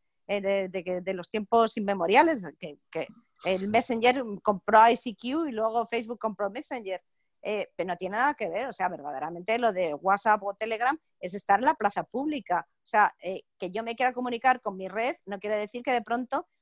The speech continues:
eh, eh, si yo tengo guardado en el teléfono doscientos, cuatrocientos teléfonos porque es mi agenda personal,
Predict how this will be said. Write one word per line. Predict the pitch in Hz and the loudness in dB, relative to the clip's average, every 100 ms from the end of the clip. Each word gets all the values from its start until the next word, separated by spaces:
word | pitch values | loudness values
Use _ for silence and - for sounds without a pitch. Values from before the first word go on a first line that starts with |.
| _ | _
eh, | - 196 - | 0 0 0
eh, | 180 175 | -6 -8
si | 160 - | -14 -2
yo | 190 208 | 0 2
tengo | 233 233 247 233 | 4 8 8 8
guardado | 220 220 220 | 4 2 2
en | 226 | 0
el | 226 | -2
teléfono | 220 220 214 220 214 214 214 202 208 _ _ | -2 -2 -2 -4 -2 -2 -2 -6 -10 _ _
doscientos, | 185 202 214 - 247 226 208 | -10 -2 -2 0 0 4 2
cuatrocientos | - 208 185 240 226 226 226 - | 2 -2 -2 -4 -2 0 0 0
teléfonos | 240 233 202 196 | -2 -2 -4 -4
porque | 180 190 | -6 -6
es | 190 | -2
mi | 202 | 0
agenda | - 233 214 | 2 0 -2
personal, | 214 202 214 247 | -2 -4 2 2